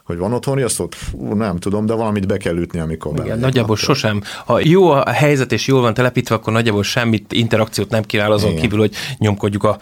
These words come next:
Speaker 2: ki- és bekapcsolás gombot idézőjelbe téve. Sokkal több, inkább a szakmai irányból érdekes ez, hiszen egy távfelügyelet, távmenedzsment, stb. stb. kerül
Speaker 1: Így,
Speaker 2: ide.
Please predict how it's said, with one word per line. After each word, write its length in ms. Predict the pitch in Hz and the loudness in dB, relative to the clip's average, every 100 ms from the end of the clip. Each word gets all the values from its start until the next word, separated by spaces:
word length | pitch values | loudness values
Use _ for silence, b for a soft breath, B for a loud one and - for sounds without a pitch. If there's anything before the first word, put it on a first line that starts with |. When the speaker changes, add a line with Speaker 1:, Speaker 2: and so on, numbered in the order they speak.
| B B | B B
Speaker 2:
ki- 200 | 120 98 | 0 0
és 120 | 98 | 0
bekapcsolás 600 | 107 107 92 104 101 98 | -2 -2 -4 0 0 0
gombot 300 | 104 104 - | 0 0 -2
idézőjelbe 520 | 110 104 110 104 101 | -2 -2 0 0 -2
téve. 340 | - 117 135 135 B B | -4 0 0 0 B B
Sokkal 340 | - 127 117 | -2 -2 -2
több, 240 | 101 107 113 | -2 -4 0
inkább 480 | 117 120 117 110 107 | 0 2 2 0 0
a 40 | |
szakmai 540 | - 113 - 101 101 - | -2 -4 0 0 0 -4
irányból 880 | - 110 101 98 104 - 107 104 | -4 -2 0 0 -2 -2 0 0
érdekes 520 | 95 98 90 - 104 110 | 0 -2 -4 -4 -2 0
ez, 220 | 101 - B B B | -2 -4 B B B
hiszen 500 | - - 101 98 - - | -4 -2 0 -2 -6 -8
egy 320 | - 98 90 - B - | -4 -4 -6 -14 B -4
távfelügyelet, 720 | 120 110 - 101 95 95 92 | -2 -2 -2 -2 0 -2 -2
távmenedzsment, 800 | 113 104 101 95 92 98 92 87 | -2 0 -2 -4 -4 -6 -6 -6
stb. 340 | - 92 90 | -8 -8 -8
stb. 440 | 90 95 95 92 90 | -8 -8 -8 -8 -8
kerül 340 | 98 90 87 - - | -8 -8 -8 -14 -14
Speaker 1:
Így, 80 | 98 | -8
Speaker 2:
ide. 280 | 95 87 | -8 -10